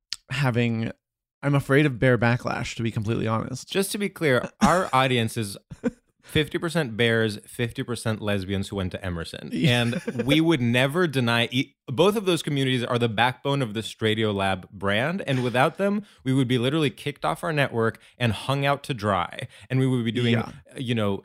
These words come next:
Speaker 2: sort of, uh, basement shows in Wilmington.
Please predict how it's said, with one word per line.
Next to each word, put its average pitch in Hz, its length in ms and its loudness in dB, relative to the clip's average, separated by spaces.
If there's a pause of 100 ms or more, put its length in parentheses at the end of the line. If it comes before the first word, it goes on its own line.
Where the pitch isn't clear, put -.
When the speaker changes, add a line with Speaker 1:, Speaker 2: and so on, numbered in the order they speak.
(140)
Speaker 2:
sort 123 240 -4
of, 95 320 -6
uh, 98 460 -4 (340)
basement 135 540 0
shows 107 640 0 (100)
in 104 600 -2
Wilmington. 104 1120 -4